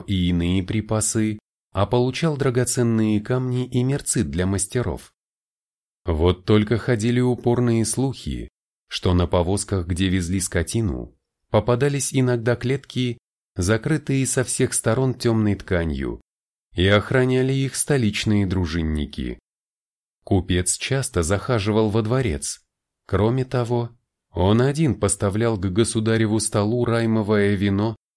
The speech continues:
из некой дальней деревни и пряности из Ишмирата.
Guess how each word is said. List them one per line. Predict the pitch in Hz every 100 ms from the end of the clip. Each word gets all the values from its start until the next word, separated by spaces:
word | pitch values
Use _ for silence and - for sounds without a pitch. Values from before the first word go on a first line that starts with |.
| _ -
из | 101 107
некой | 127 147 147
дальней | 131 135 131 139
деревни | 135 151 135 76 71 64 60 _ _ _
и | 95 117
пряности | - 160 104 85 - 90
из | 95 90
Ишмирата. | 101 - 117 123 90 78 65